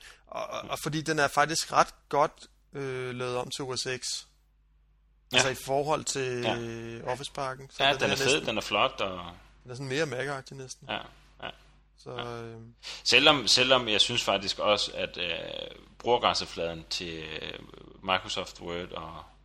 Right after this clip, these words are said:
Speaker 2: og Excel og sådan noget i, på Mac'en, den er, den er faktisk også ret fed, synes jeg.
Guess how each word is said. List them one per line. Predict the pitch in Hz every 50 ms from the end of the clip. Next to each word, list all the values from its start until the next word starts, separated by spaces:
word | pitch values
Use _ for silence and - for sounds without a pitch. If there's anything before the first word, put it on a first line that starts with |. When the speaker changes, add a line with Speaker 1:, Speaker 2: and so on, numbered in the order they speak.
| _ _ _ _ _ _ _ _ _ _ _ _
Speaker 2:
og | - 80 82 82
Excel | - - 85 82 82
og | 87
sådan | - 85 78 64
noget | - - - - _ - - -
i, | - 92 85 80 - - -
på | - - 90 82
Mac'en, | 82 85 82 80 80 80 85 87 - - -
den | 85 85 87 92
er, | 87 82 80 76
den | - 92 92 104
er | 113
faktisk | 104 - 95 78 - 69 - - -
også | 50 - - -
ret | - - - - - _
fed, | - - - - -
synes | - - -
jeg. | -